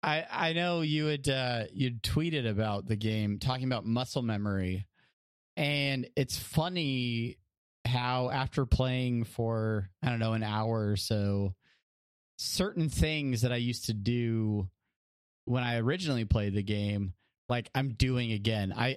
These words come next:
I think I'm, I'm defaulting to certain flip tricks or grab tricks,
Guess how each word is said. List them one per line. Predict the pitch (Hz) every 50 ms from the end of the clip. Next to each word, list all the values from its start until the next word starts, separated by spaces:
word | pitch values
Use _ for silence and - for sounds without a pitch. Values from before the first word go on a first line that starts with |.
| -
I | 139 135
think | 117 156 156 147
I'm, | 160 147 139 127 113 95 - _ _ _ _ _ _ _ _ _ _ _
I'm | - 131 135 139 135 131 131 120 117 - _ _ _ _ _ _ _ _ _ _ - 135 113 - -
defaulting | 143 147 160 160 - - 170 143 127 123 117 - 131 120 110 104
to | - - 110
certain | - - - 123 120 - - 120 110 110 107 107
flip | 98 - - 147 135 - -
tricks | - - 117 110 107 - - - - -
or | 110 107
grab | 101 101 113 117 113 117 117 113
tricks, | - - - 113 104 95 - - - - -